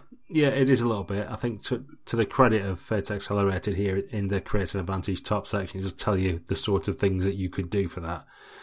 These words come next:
Um, and things like where it mentioned boost, there's, like, again, that hyperlink straight through to, to where the actual description is. Um, probably another thing that could help here is,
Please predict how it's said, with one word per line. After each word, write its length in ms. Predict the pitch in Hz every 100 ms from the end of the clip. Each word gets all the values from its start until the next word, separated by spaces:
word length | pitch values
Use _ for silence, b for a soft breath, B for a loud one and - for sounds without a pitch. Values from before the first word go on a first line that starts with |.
| B B
Um, 540 | - 101 98 95 95 - _ _ _ _ -
and 200 | 98 95
things 220 | 120 95
like 120 | 101
where 120 | 98
it 40 | 98
mentioned 380 | 101 90 90 85
boost, 260 | 90 -
there's, 160 | 92 87
like, 220 | 85 -
again, 240 | 87 87
that 140 | 82 82
hyperlink 520 | 92 90 - 87 87
straight 320 | - 90 82
through 200 | - 85
to, 260 | - 82 80 -
to 100 | -
where 220 | 92 92 90
the 100 | 92
actual 240 | - 87
description 540 | 87 - 101 85 98
is. 180 | 82 82 - B B B B B B
Um, 460 | 120 - 120 - _ _ _ _ _ _
probably 360 | - 139 143 127
another 380 | 123 117 120
thing 260 | 120 117 110
that 100 | 98
could 160 | 104 -
help 300 | 110 104 -
here 240 | 85 87
is, 160 | -